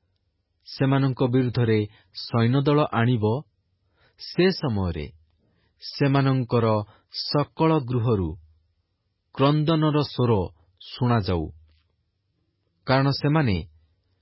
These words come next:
ମୋତେ ଧରିବା ପାଇଁ ଗର୍ତ୍ତ ଖୋଳିଅଛନ୍ତି ଓ ମୋ ଚରଣ ପାଇଁ ଗୋପନରେ ଫାନ୍ଦ ପାତିଅଛନ୍ତି। ତଥାପି,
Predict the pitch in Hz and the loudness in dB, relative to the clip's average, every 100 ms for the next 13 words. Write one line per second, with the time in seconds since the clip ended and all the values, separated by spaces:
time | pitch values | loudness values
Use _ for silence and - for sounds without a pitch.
0 | _ - 127 160 - 196 156 110 117 131 | _ -4 0 -2 2 2 2 0 0 0
1 | 120 117 101 98 95 _ _ _ - 82 | 0 0 0 -2 -8 _ _ _ -16 -4
2 | 120 127 - - 139 - 123 131 143 - | 0 0 -4 -4 -4 -2 0 2 0 0
3 | 151 160 165 - _ _ _ _ _ _ | -2 -2 -4 -6 _ _ _ _ _ _
4 | _ _ - 123 117 143 170 151 135 131 | _ _ -4 -2 0 0 0 0 2 2
5 | 120 117 110 110 - _ _ - 85 123 | 0 0 0 -2 -10 _ _ -14 -4 -2
6 | - 151 123 98 92 87 - _ _ _ | 0 0 2 2 0 -2 -12 _ _ _
7 | - 131 131 127 107 - 101 90 92 76 | -2 0 2 0 -2 -2 -4 -4 -6 -8
8 | 78 76 - _ _ _ _ _ _ _ | -10 -14 -18 _ _ _ _ _ _ _
9 | _ _ _ _ - 151 160 143 90 | _ _ _ _ -4 -2 0 -2 -4